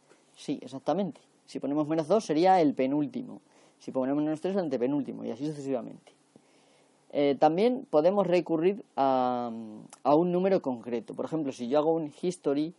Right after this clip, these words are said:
eh, normal y corriente, yo veo que tengo un, eh, tengo un L S barra E T C barra past V D, la,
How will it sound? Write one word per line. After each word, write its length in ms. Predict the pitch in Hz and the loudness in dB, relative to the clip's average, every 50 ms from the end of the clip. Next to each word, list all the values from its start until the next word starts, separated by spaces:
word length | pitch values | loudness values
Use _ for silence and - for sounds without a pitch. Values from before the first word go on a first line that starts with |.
| _ _ _ _ _ _ _ _ _ _ - | _ _ _ _ _ _ _ _ _ _ -14
eh, 80 | - | -12
normal 320 | 135 135 139 147 151 156 160 | -8 -6 -2 0 0 0 2
y 60 | 147 | 2
corriente, 600 | 147 147 143 165 180 180 170 151 156 165 196 202 220 _ _ _ _ _ _ _ _ - | 2 2 2 2 0 0 -2 -2 -4 -6 -6 -8 -14 _ _ _ _ _ _ _ _ -10
yo 240 | 117 127 139 139 | -2 0 0 2
veo 300 | 143 156 160 170 180 175 | 4 4 4 4 4 2
que 360 | - - 127 123 123 120 - - _ _ | 0 -2 -2 -2 -2 -2 -4 -8 _ _
tengo 380 | 135 139 147 156 160 156 147 | -4 -4 -2 0 2 2 2
un, 920 | 143 139 139 139 135 131 127 127 123 120 120 113 110 107 107 107 107 120 123 _ _ _ _ _ _ _ _ - _ _ _ _ _ _ _ _ _ _ _ _ _ _ _ _ _ _ - | 2 0 -2 -4 -6 -6 -8 -8 -8 -10 -12 -12 -14 -14 -16 -16 -18 -20 -20 _ _ _ _ _ _ _ _ -20 _ _ _ _ _ _ _ _ _ _ _ _ _ _ _ _ _ _ -14
eh, 880 | 120 123 120 120 120 120 120 117 117 117 113 113 113 110 110 110 107 98 - _ _ _ _ _ _ _ _ _ _ _ _ _ _ _ _ _ _ _ _ _ _ _ _ _ _ _ _ _ _ _ _ _ _ _ _ _ _ _ _ _ | -12 -10 -8 -8 -8 -8 -10 -10 -10 -12 -12 -14 -14 -14 -14 -16 -16 -18 -20 _ _ _ _ _ _ _ _ _ _ _ _ _ _ _ _ _ _ _ _ _ _ _ _ _ _ _ _ _ _ _ _ _ _ _ _ _ _ _ _ _
tengo 260 | - 127 139 147 156 170 | -10 -8 -2 0 0 0
un 140 | 165 156 | 2 2
L 240 | 151 147 147 147 151 | 2 2 4 4 2
S 200 | 156 151 170 160 | 2 2 0 0
barra 240 | 147 143 139 143 147 | 0 2 2 2 2
E 40 | 135 | 2
T 100 | 135 139 | 0 -2
C 160 | 135 160 160 | 0 0 2
barra 280 | 151 139 127 127 127 120 | 2 2 2 2 0 0
past 380 | - - 135 135 - - - _ - _ _ _ _ _ _ _ | 2 2 2 2 0 -6 -16 _ -20 _ _ _ _ _ _ _
V 180 | 143 131 135 139 | -6 -4 -2 0
D, 220 | 151 190 180 131 - _ _ _ - | 2 0 0 0 -4 _ _ _ -18
la, 220 | - - 113 117 | -12 -12 -12 -12